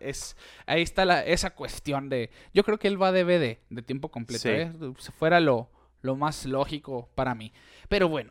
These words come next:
Speaker 1: ahí están esas actualizaciones leves, breves, pero concisas de lo que ha sido el, este Spring Training.
Speaker 2: Sí.
Speaker 1: Que, pues pónganle un ojo también, ya saben, ahí van a conocer los talentos, se los hemos dicho año tras año, los talentos nuevos,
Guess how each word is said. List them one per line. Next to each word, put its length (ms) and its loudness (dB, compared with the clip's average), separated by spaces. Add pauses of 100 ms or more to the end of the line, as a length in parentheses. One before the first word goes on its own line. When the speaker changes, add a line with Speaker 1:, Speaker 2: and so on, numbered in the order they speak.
(120)
Speaker 1:
ahí 240 4
están 300 2
esas 220 0
actualizaciones 800 -2
leves, 520 4
breves, 500 2
pero 280 -2
concisas 800 -2 (200)
de 100 -2
lo 140 -2
que 100 -2
ha 40 0
sido 240 -2
el, 180 0
este 240 0
Spring 320 -6
Training. 520 -4 (220)
Speaker 2:
Sí. 180 -10 (300)
Speaker 1:
Que, 540 -2 (200)
pues 140 -4
pónganle 300 4
un 80 2
ojo 200 4
también, 300 -4
ya 120 2
saben, 320 4
ahí 120 2
van 160 2
a 40 -4
conocer 400 -4
los 180 -4
talentos, 420 -4
se 100 -6
los 180 -2
hemos 200 -2
dicho 240 -6
año 160 -8
tras 200 -8
año, 200 -4
los 160 -2
talentos 440 2
nuevos, 600 6